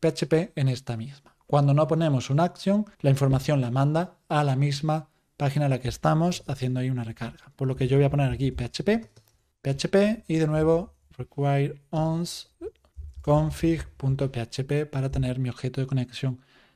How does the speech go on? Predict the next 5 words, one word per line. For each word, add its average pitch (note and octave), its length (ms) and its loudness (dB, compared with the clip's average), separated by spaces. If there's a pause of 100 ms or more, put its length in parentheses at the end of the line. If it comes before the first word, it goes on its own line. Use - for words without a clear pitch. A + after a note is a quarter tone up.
(140)
listo. C#3+ 380 2 (260)
Sabíamos E3 680 6
que - 140 -2
nosotros F3 380 4
tenemos F3+ 600 2